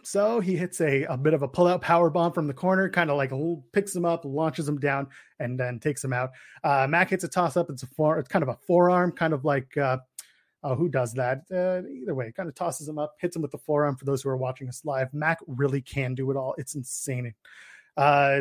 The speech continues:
they do the, the head and neck spot again that I was just talking about, and then Willie kinda breaks into it. He gets, gets out of that spot, and he hits a Uranagi, but then Mac misses that top rope splash, hits the stunner, because of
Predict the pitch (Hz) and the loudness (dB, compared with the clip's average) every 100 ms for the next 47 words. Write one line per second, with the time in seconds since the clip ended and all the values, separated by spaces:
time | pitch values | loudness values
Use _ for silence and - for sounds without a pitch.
0 | 135 202 185 214 196 190 175 175 139 190 | 2 2 2 0 4 6 6 4 4 4
1 | 175 180 190 - 202 185 175 175 165 160 | 4 2 0 0 2 2 2 2 2 0
2 | 151 - 170 165 175 160 170 170 - _ | -2 -2 2 2 0 0 2 0 -4 _
3 | _ _ _ - 139 139 135 135 160 151 | _ _ _ -4 -2 0 -2 -4 0 2
4 | 147 143 160 139 127 - 135 143 - 143 | 2 2 0 -2 -4 -2 2 2 2 0
5 | 143 139 135 151 - - - 160 - 160 | 2 2 0 -2 -4 -10 -2 -2 4 4
6 | 147 143 135 - - 156 151 139 117 143 | 4 2 0 -2 0 2 2 -2 -2 -2
7 | 156 156 151 151 170 165 160 147 - _ | 0 2 2 4 8 8 6 0 -6 _
8 | _ _ 143 135 143 127 - - 139 131 | _ _ -6 -2 -2 -2 -6 -6 -4 -4
9 | _ 143 202 202 185 160 160 - 180 175 | _ 2 2 2 -2 0 0 2 0 2
10 | 165 143 - 170 147 - _ - - 196 | -2 -2 -4 -2 -2 -4 _ 0 0 0
11 | 208 - - 160 151 135 131 123 127 | -4 -4 -2 0 0 -2 -4 -6 -6